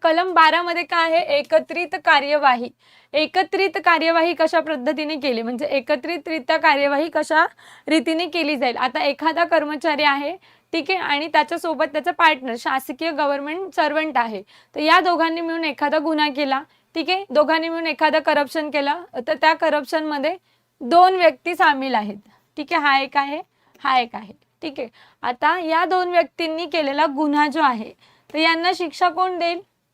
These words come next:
परत कोण देईल? शिस्तभंग विषयक प्राधिकारी असेल, कमिटी मेंबर असतात तिथे.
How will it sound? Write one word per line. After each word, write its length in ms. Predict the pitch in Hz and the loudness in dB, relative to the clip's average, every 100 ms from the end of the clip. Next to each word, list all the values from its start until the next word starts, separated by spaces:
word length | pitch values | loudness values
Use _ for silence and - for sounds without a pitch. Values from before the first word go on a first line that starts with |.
| _ _ _ _ _ _ _ _ _ - | _ _ _ _ _ _ _ _ _ 4
परत 220 | 320 339 - | 8 8 6
कोण 200 | 349 349 | 2 2
देईल? 180 | 349 349 | -2 -2
शिस्तभंग 600 | 339 302 - 302 320 294 | -6 -2 0 2 0 0
विषयक 540 | 302 294 - 311 349 | -2 -4 0 0 -2
प्राधिकारी 580 | 285 294 277 294 302 294 | -2 -2 0 -2 -4 -2
असेल, 320 | 294 285 302 285 | -2 -4 -10 -6
कमिटी 400 | 320 285 294 302 | -6 -4 -4 -4
मेंबर 360 | 294 277 269 277 | -4 -2 -2 -4
असतात 280 | 262 277 | -4 -6
तिथे. 300 | 233 262 254 | -6 -8 -8